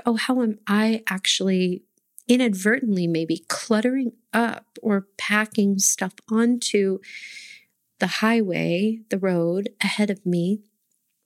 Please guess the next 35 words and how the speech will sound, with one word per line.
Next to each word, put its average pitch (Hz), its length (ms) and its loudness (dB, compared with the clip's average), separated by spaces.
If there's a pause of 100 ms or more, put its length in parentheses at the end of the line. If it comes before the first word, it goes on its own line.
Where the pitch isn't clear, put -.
(580)
And 196 240 2 (540)
maybe 214 400 4
these 220 300 -2
things 208 280 2
that 202 100 -4
I'm 190 100 0
sort 180 220 -2
of 170 120 -4 (160)
clustering 202 600 0
around 190 520 0 (680)
or 190 160 2
trying 202 240 2
to 190 60 -2
fill 190 200 0
my 190 140 2
time 196 460 0
or 180 60 -2
fill 190 200 -2
my 185 140 0
space 190 520 -2
with 190 240 -2
to 190 100 -2
get 175 220 -4
something 190 380 0
going, 202 440 2 (320)
it's - 200 -6
not 220 340 2
working. 185 560 -2 (420)
I'm 208 200 2
exhausted. 190 840 -2 (680)
Can 208 180 0
I 233 100 4
move 214 320 2
it 214 80 2
away 202 460 0